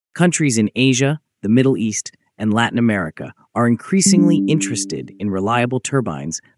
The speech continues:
that don't depend on Western servicing. Russia can offer such equipment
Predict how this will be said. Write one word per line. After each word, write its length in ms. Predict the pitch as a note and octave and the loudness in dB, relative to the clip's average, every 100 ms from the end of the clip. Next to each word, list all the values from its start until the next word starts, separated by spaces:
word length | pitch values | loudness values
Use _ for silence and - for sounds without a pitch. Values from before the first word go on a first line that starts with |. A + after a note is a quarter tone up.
| - | -8
that 140 | G2+ | 0
don't 220 | C#3 B2+ | 2 2
depend 520 | C3+ - B2+ F#2 C#2+ - | -2 -6 -4 -4 -6 -8
on 160 | G2 F#2+ | -6 -4
Western 400 | F#2+ - F#2 F2+ | -4 -6 -6 -4
servicing. 600 | - A2 D#2+ - - - _ _ _ _ _ _ _ _ _ _ - | -2 -4 -4 -10 -12 -16 _ _ _ _ _ _ _ _ _ _ 0
Russia 260 | E3+ - | 2 2
can 220 | G3 C#3 - | 2 0 2
offer 340 | C3+ C#3 C3 | 0 0 -2
such 380 | - D3 D3 C#3 | 0 0 0 -2
equipment 560 | - A2+ - - - | -4 -6 -6 -10 -14